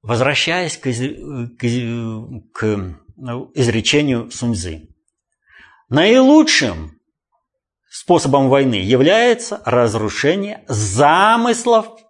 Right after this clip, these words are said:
противника. Налицо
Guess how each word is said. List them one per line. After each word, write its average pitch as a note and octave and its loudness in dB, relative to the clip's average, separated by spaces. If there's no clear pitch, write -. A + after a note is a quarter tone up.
противника. A2+ -4
Налицо G2+ -8